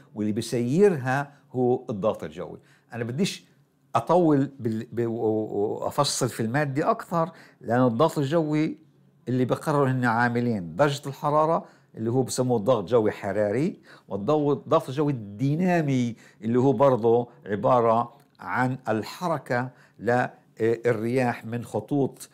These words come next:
العرض المرتفعة إلى خطوط العرض المتدنية. لما الهواء بيجي من منطقة صغيرة وبنتشر على خط الاستواء على مساحة أكبر، حتى لو كان بارد، آه،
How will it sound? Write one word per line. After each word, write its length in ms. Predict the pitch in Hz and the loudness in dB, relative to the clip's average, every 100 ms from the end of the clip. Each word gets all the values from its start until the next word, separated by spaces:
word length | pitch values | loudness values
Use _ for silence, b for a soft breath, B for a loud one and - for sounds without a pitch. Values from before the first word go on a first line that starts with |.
| b b | b b
العرض 600 | 113 113 - 135 104 92 - _ _ 113 | -2 0 2 0 -2 -8 -12 _ _ 0
المرتفعة 880 | 113 110 110 - 147 156 151 156 - | 0 0 -2 -2 0 2 2 0 0
إلى 180 | 123 - | 0 0
خطوط 440 | - - 135 123 | -2 -2 -2 -2
العرض 440 | 110 98 127 110 | -2 0 -2 -2
المتدنية. 840 | 113 110 107 110 123 117 104 92 90 B B B | -4 -4 -2 -2 0 -2 -2 -6 -8 B B B
لما 180 | 92 104 | -8 -4
الهواء 320 | 104 113 135 | 0 2 2
بيجي 220 | 113 117 117 | 2 -4 -4
من 120 | 110 | -4
منطقة 380 | 123 131 117 117 | -6 -4 0 0
صغيرة 300 | 110 135 123 | 0 0 0
وبنتشر 500 | 98 165 - 139 110 | 0 0 0 -2 -2
على 100 | 113 | -4
خط 260 | 123 - | -6 -4
الاستواء 360 | 123 - 123 110 | -6 0 2 2
على 100 | 113 | 0
مساحة 460 | 107 131 - 139 | -2 -2 -2 -4
أكبر، 380 | 147 139 165 180 - B | -6 0 2 2 -2 B
حتى 300 | - 208 175 | -6 -4 2
لو 180 | 196 151 | 2 2
كان 240 | - 143 131 | 2 0 0
بارد، 500 | 120 135 139 165 151 b b b _ 113 | 2 4 4 0 -4 b b b _ 2
آه، 340 | 139 185 | 4 4